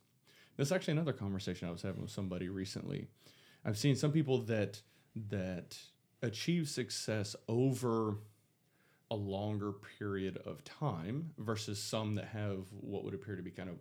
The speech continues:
overnight success. And it's, it's interesting to watch the people that have had to, like, fight and scrap and claw for eight, ten years to get something great. They still have a mindset similar to what you just described.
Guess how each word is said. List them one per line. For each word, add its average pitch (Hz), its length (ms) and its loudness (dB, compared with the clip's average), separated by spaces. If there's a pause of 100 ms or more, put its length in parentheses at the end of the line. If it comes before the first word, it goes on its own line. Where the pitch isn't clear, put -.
overnight 85 500 -6
success. - 640 -10 (1200)
And 113 160 2
it's, 101 160 -2
it's 107 180 -2
interesting 190 520 0
to 113 100 -2
watch 107 260 0
the 113 60 -4
people 143 380 4
that 113 140 2
have 107 160 2
had 110 260 -2
to, 101 280 0
like, - 220 -8
fight 110 340 -4 (100)
and - 120 -8
scrap 110 420 -4
and 101 140 -2
claw 104 360 0
for 98 380 -2
eight, 110 240 -2
ten 107 240 -4
years 104 500 0
to 104 120 -4
get 101 240 0
something 98 340 -2
great. 98 220 -2
They 104 80 -4
still 131 240 -4
have 135 160 0
a 107 80 0
mindset 107 500 -2
similar 123 300 0
to 107 80 0
what 95 180 0
you 98 140 -2
just 87 220 -6
described. - 680 -6